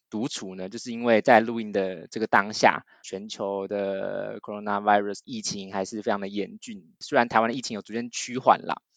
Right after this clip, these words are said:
但是呢，其实世界上大多数人的生活都还是被这次疫情深深影响着。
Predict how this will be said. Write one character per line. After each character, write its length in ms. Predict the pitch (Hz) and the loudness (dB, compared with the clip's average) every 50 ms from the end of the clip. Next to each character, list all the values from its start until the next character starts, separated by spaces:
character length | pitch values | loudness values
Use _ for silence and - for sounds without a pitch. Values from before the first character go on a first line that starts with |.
| - - - - - _ _ | -20 -20 -20 -20 -20 _ _
但 100 | - 196 | 0 2
是 140 | 190 220 202 | 2 2 2
呢， 120 | 190 165 | 0 0
其 240 | 143 - 113 110 117 | 0 -2 -6 -6 -6
实 120 | 120 123 | -6 -6
世 160 | 120 - - 143 | -6 0 2 2
界 80 | 135 | 2
上 260 | 135 - 147 117 113 | 4 2 0 -2 0
大 240 | 110 - 131 110 110 | 2 4 6 6 6
多 220 | - 117 113 110 113 | 4 0 -8 -8 -8
数 240 | - - 123 104 | -10 -10 -10 -10
人 120 | 98 98 98 | -10 -10 -10
的 160 | 98 101 104 | -10 -10 -10
生 280 | - - - 113 117 113 | -10 -10 -10 -10 -12 -14
活 320 | _ - - - - - | _ -16 -14 -14 -14 -10
都 160 | - 117 110 | -6 -4 -2
还 160 | 107 98 95 | 0 -2 -2
是 580 | 92 - 110 101 98 95 98 101 104 104 107 110 | -2 -6 -8 -8 -8 -10 -10 -12 -14 -18 -18 -8
被 220 | - 113 104 101 98 | -4 -2 -2 0 -2
这 100 | - 113 | -2 -4
次 140 | - 120 101 | -2 -4 -4
疫 160 | 104 113 104 | -4 -6 -10
情 240 | - - 95 98 98 | -10 -12 -14 -14 -14
深 140 | - 107 | -12 -8
深 180 | 98 117 107 92 | -6 -6 -6 -6
影 140 | - 101 101 | -8 -10 -6
响 260 | - 117 - - _ | -4 -4 -4 -6 _
着。 140 | - - | -18 -18